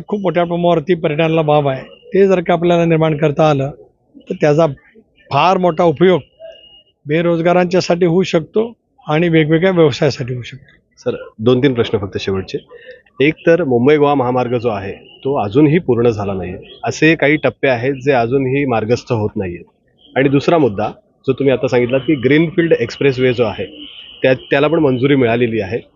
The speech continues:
Speaker 2: तर ह्या दोन एक्सप्रेसमधला फरक कसा राहणार आहे? एक सतरा वर्ष चालूच आहे काम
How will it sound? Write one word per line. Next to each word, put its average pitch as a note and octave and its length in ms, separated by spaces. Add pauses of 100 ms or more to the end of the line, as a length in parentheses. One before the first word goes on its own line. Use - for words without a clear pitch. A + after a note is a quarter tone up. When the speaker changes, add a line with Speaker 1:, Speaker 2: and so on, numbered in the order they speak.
(260)
Speaker 2:
तर D#3 80
ह्या E3 400
दोन C#3+ 440
एक्सप्रेसमधला D#3 720
फरक C3+ 360
कसा D3+ 200
राहणार C#3+ 260
आहे? D#3+ 120 (680)
एक E3+ 260 (300)
सतरा C#3 280
वर्ष F3+ 260
चालूच D#3 360
आहे D3+ 180
काम D3+ 240